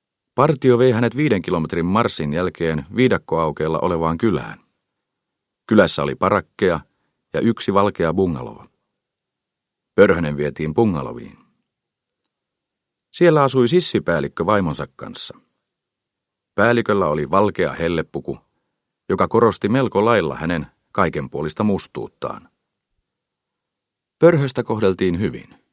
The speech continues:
Sissipäällikkö ja hänen vaimonsa olivat sivistyneitä ihmisiä. Itse päällikkö oli opiskellut Lontoossa ja Sorbonnessa. Oppiarvoltaan hän sanoi olevansa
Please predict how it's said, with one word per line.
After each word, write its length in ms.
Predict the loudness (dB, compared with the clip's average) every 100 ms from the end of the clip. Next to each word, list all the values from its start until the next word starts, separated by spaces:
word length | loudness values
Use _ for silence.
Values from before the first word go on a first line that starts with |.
| _ _ _ _ _ _ _
Sissipäällikkö 840 | 0 0 0 -4 -2 -4 -4 -6 -6 _ -8
ja 80 | -6
hänen 280 | -4 -6 0
vaimonsa 520 | 0 2 -2 -4 -8 -10 _
olivat 280 | -4 -2 -4
sivistyneitä 600 | -2 0 0 0 -2 -2
ihmisiä. 520 | -2 -4 -8 -16 -18 -20 _ _ _ _ _ _ _ _
Itse 240 | -6 -2 -4 0
päällikkö 420 | 0 0 -2 -4
oli 160 | -2 -2
opiskellut 580 | -2 -4 -4 -4 -4 -8 -2
Lontoossa 680 | 2 2 2 0 -2 -8 -8 _
ja 80 | -8
Sorbonnessa. 720 | 0 2 2 -2 -8 -14 -16 _ _ _ _ _ _ _ _ _ _ _ 2
Oppiarvoltaan 840 | 2 _ 2 2 2 -6 -4 -4
hän 160 | -4 -4
sanoi 260 | -4 -2 -2
olevansa 440 | -2 -2 -2 -6